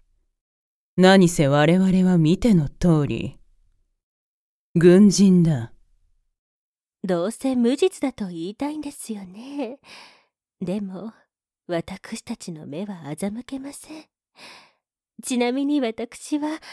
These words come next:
Speaker 2: 副隊長のソフィアと申します。私たちは軍人で、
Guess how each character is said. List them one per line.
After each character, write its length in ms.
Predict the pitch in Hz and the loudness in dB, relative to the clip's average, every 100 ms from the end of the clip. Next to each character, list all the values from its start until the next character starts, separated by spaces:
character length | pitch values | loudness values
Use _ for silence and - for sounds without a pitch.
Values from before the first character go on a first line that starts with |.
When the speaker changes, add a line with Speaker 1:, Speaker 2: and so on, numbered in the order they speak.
| - _ _ | -20 _ _
Speaker 2:
副 300 | _ - 269 | _ -2 -2
隊 240 | 294 285 | 0 -2
長 220 | 285 269 170 | 0 -2 -4
の 160 | - | -10
ソ 220 | - 220 | -10 -8
フ 140 | 269 381 | -2 -2
ィ 60 | |
ア 60 | 359 | 0
と 160 | 277 202 | -2 -2
申 260 | 190 240 | -4 -6
し 120 | - | -4
ま 120 | 285 339 | -4 -4
す。 180 | - 320 302 - - - _ _ _ _ - | -4 -6 -6 -14 -20 -20 _ _ _ _ -4
私 480 | 269 294 294 349 | -2 -2 -2 -4
た 140 | - 349 | -2 -4
ち 160 | - | -4
は 160 | 214 175 | -8 -6
軍 260 | 170 202 214 | -4 -2 -2
人 240 | 226 240 | -2 -4
で、 240 | 240 254 | -6 -10